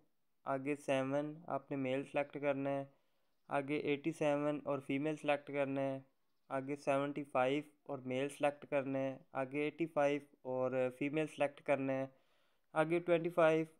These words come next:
और फीमेल सिलेक्ट करना है, आगे ट्वेंटी थ्री है और जो है आपने, इसमें मेरे ख्याल से फीमेल है, फीमेल ही सेकंड ऑप्शन है, तो वो सिलेक्ट कर लेना है आपने। तो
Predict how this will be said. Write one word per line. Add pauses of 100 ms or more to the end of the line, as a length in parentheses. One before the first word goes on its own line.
और (340)
फीमेल
सिलेक्ट
करना
है, (960)
आगे
ट्वेंटी
थ्री
है
और (760)
जो
है
आपने, (1500)
इसमें
मेरे
ख्याल
से
फीमेल
है, (120)
फीमेल
ही
सेकंड
ऑप्शन
है,
तो
वो
सिलेक्ट
कर
लेना
है
आपने।
तो